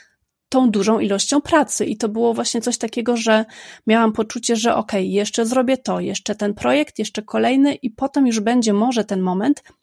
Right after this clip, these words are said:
kiedy będę miała ten czas na frajdę, na rodzinę. I to jest tak złudne i to jest tak, taka trucizna tak naprawdę, tak jak ty,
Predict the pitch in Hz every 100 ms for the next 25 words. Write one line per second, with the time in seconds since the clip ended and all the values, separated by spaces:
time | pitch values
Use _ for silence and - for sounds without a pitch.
0 | - 247 233 294 277 208 180 180 180 190
1 | 185 - - - - - 208 240 - 202
2 | 185 - 226 214 220 214 190 196 214 -
3 | - - - - _ _ 233 220 220 -
4 | 262 254 - - 294 285 226 226 208 190
5 | 208 214 - 220 233 214 220 - 262 269
6 | - - _ _ _ _ _ - 277 311
7 | 302 262 - 302 320 214 196 214 190 196
8 | 196 202 226 220 202 - 208 196